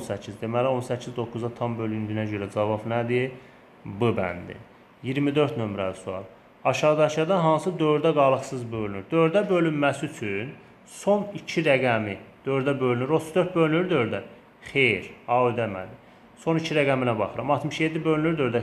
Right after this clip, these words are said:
Xeyr. Qırx beş bölünür. Xeyr. Səksən doqquz bölünür. Xeyr. Son iki rəqəm əlli altı bölünür. Bəli. Deməli, cavabımız nədir burada? C variantı. İyirmi beş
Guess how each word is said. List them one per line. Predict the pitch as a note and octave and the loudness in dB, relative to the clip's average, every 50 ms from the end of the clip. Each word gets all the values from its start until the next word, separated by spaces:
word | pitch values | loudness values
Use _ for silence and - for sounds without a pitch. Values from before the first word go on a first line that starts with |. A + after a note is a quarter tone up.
| - - | -2 -2
Xeyr. | B2 A2 G2+ F#2+ F#2 - - - - - - - - - - - - - - - - - | -2 0 0 -2 -4 -8 -14 -20 -20 -20 -20 -20 -20 -20 -20 -20 -20 -20 -20 -16 -6 -4
Qırx | C#3+ A#2+ - - - | -4 -4 -4 0 4
beş | D3 B2+ A2 A2 - - - - - - - | 4 4 6 4 0 -4 -8 -10 -16 -14 -6
bölünür. | - C3 C3+ C3+ C3+ C3+ C3+ C#3 D3 D3 C#3 - | -2 -2 0 0 0 0 0 0 -2 -2 -4 -4
Xeyr. | - A#2 G#2+ G2 F#2 - - - - - - - - - - - | -2 0 0 0 0 -4 -10 -16 -20 -20 -20 -20 -20 -16 -4 0
Səksən | C3+ B2+ - D3 C#3+ C#3 | 0 0 0 -2 -2 0
doqquz | C#3+ C#3 C#3 - D#3 D3 C#3 C#3 | 0 -2 -2 -2 -4 -4 -2 0
bölünür. | C#3+ C#3 C3+ C3 C3+ C#3 D3 C#3+ - - | 0 0 2 0 0 -2 -4 -4 -4 -2
Xeyr. | - A2+ G2+ G2 F2+ - - - - - - - | 0 2 2 2 0 -4 -12 -18 -20 -20 -20 -20
Son | - - D3+ D3+ D#3 D3 | -6 -2 0 2 2 0
iki | D3+ - D#3 | 0 -2 0
rəqəm | D3 D3 C#3+ C#3+ C#3 C#3 C#3 | 0 2 2 2 2 4 4
əlli | C#3 C3+ C#3 | 4 4 6
altı | C3+ C3+ C3+ C3+ C#3 D3+ C3+ | 4 4 4 2 -2 -4 -2
bölünür. | C3+ C3+ C3 C3 C3 C#3 D3 C#3+ C3 B2 | 0 0 0 0 0 -2 -2 -2 -2 2
Bəli. | C3+ B2+ B2+ B2+ B2+ B2+ C3 C#3 D3 D#3 E3 D#3+ - - - - - - - | 4 4 6 6 6 4 4 4 2 0 0 -4 -8 -14 -20 -20 -18 -10 -6
Deməli, | A#2 A2+ A#2 A#2+ B2 B2 A#2+ | -2 0 0 2 0 0 0
cavabımız | B2 A#2+ A#2 A2+ A2+ A2 A2 A2 A2 G#2 F#2+ G2+ | 0 0 2 4 4 2 2 2 -2 -6 -4 -2
nədir | G#2+ A#2 B2 B2+ C3 B2 | 0 0 0 0 -2 -2
burada? | C3 C3 C3 B2 C3 C3 B2+ B2+ B2+ C3 C3+ C3+ - - - - - - _ _ - A2 G#2 G2+ | -2 -2 -2 0 2 4 4 4 4 2 2 -2 -6 -14 -20 -20 -20 -20 _ _ -16 -14 -12 -4
C | G2+ A2+ A2 G#2+ G2 | 0 2 2 2 2
variantı. | F#2 F2 F2 F2 - - F#2 G2 G2+ - - - - - A2+ - - - - - - - - - - - - - - - - - - - - - - - - - - - - - - - - - - - - | 0 -4 -8 -10 -12 -12 -12 -12 -12 -12 -14 -18 -18 -20 -20 -20 -20 -20 -20 -20 -20 -20 -20 -20 -20 -20 -20 -20 -20 -20 -20 -20 -20 -20 -20 -20 -20 -20 -20 -20 -20 -20 -20 -20 -20 -20 -20 -20 -20 -6 -4
İyirmi | B2+ C3+ D3 D3 D3 D3 | 0 2 2 2 2 4
beş | D3 D#3 C#3+ - - - - - | 4 4 4 4 0 -4 -6 -10